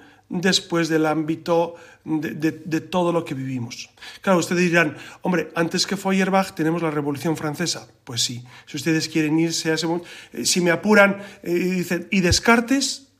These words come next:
Descartes, que era un gran católico, no olvidemos que él, eh, concibe su reforma de la filosofía viajando a Loreto,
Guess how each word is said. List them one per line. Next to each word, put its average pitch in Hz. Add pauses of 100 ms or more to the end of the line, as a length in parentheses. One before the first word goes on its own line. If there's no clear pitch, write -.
(200)
Descartes, 202
que 190
era 175
un 165
gran 190
católico, 196
no 156
olvidemos 156 (420)
que 160
él, 165 (280)
eh, 175
concibe 180
su -
reforma 170
de 170
la 160
filosofía 160 (320)
viajando 160
a 156
Loreto, 220